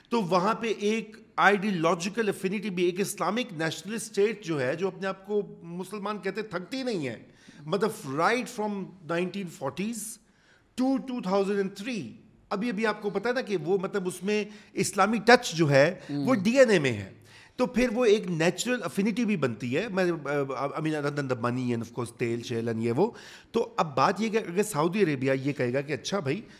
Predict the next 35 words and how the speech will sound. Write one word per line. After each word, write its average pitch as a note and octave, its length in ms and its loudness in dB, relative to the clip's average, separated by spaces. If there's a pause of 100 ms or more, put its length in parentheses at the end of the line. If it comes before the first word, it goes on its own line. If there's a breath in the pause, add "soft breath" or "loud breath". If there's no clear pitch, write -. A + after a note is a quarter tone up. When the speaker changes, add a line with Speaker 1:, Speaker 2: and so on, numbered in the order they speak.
(260 loud breath)
Speaker 1:
تمہارے F3+ 380 0
یہاں B3+ 100 -2
تو A#3+ 340 -8
اتنی B3 360 -6 (260)
آسانی G3 340 -2
سے G#3+ 120 -4
میو-، E3+ 180 0 (120)
میوٹینی C#3 360 -2
ہو C#4 100 0
جاتی B3+ 340 2
ہے، B3 60 -2
ایک G#3+ 480 2 (200)
پاپولسٹ G3 520 -6
لیڈر D#3+ 280 2
آگے F#3+ 280 2
جنرلوں D3+ 520 -4
کو F#3+ 80 -2
کہتا E3+ 240 -6
ہے، D#3 280 -10
"اس - 100 -16
کو E3+ 140 2
ہٹا C#3+ 200 2
دو، E3+ 80 0
چیف D#3 220 -6
میری D#3 140 -6
پسند D#3+ 320 -10
کا F3 100 -4
نہیں E3 160 -8
ہے"، F#3+ 80 -10 (960 soft breath)
یہ F#3+ 100 -8
اجازت D#3 360 -8
نہیں G#3 140 -10
دی C#3 180 -12
جا B2+ 140 -10
سکتی۔ - 360 -20